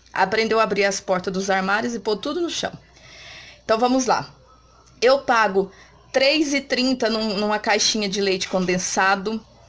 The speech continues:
tá? Agora, o creme de leite eu tenho sempre achado em promoção. Des-, é, dessa vez foi um e cinquenta. Aí, você vai ter que fazer seus cálculos aí, tá bom?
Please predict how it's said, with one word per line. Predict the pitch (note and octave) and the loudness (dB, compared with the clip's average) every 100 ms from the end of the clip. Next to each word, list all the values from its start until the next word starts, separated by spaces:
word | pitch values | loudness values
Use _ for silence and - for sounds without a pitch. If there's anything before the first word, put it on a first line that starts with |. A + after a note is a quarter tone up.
| - - | -20 -10
tá? | - F#3 G#3 - - | -2 0 -2 -6 -8
Agora, | - A3 B3+ E4 | -4 2 4 2
o | |
creme | F4 D4+ C4+ | 0 0 0
de | G3+ A3+ | 0 0
leite | A#3+ B3+ - | 2 2 2
eu | A#3+ | 0
tenho | B3 A#3+ | 2 0
sempre | - F4 G4+ | 0 0 2
achado | G#4 - D#4+ C#4 | 2 2 0 2
em | C#4+ | 0
promoção. | C#4 C4+ C#4+ D4 - G3+ F3+ - - | 0 2 2 0 0 0 -2 -10 -8
Des-, | - G#3 G#3 | 0 0 0
é, | F#3+ G3+ F#3+ | 2 4 4
dessa | G#3+ G#3+ | 2 0
vez | A3 A3+ | 0 0
foi | A#3 A#3 | 2 2
um | A3+ | 2
e | B3 | -2
cinquenta. | - F4 - C4+ F#3+ F3+ E3 D#3+ - - - | -2 -4 0 0 0 -2 -4 -4 -10 -20 -8
Aí, | - F#3 G3 G#3 A#3 A#3+ | 0 2 2 -2 -4 -6
você | - A3 G#3 | -4 -4 -2
vai | G#3 G#3+ | -2 -2
ter | A3 | -2
que | - | -2
fazer | A3 A3 | -4 -4
seus | G#3+ A#3 A#3+ | -4 -4 -4
cálculos | - G#3+ A3 A3+ A#3 | -2 -2 -2 -6 -2
aí, | B3+ G3 | -2 -2
tá | F3 | -4
bom? | D#3+ F#3 A3 | -2 -2 -2